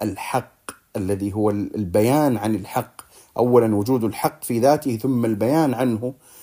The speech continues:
ومحاجة أهل الباطل. الشاهد أن الله سبحانه وتعالى سمى يوم بدر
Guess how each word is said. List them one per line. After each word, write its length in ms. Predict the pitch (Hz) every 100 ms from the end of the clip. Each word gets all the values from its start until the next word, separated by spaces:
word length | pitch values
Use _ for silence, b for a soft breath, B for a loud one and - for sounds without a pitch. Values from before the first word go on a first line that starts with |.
| B -
ومحاجة 540 | 110 104 117 104 101 -
أهل 180 | 87
الباطل. 380 | 82 82 - - - -
الشاهد 680 | - 208 269 220 180 170 - B B B B
أن 160 | 127 139
الله 300 | 127 180 170
سبحانه 380 | - 120 139 123
وتعالى 580 | 104 101 113 104 98 85
سمى 720 | - 160 175 151 120 110 104
يوم 340 | 87 147 135 110
بدر 340 | 120 135 151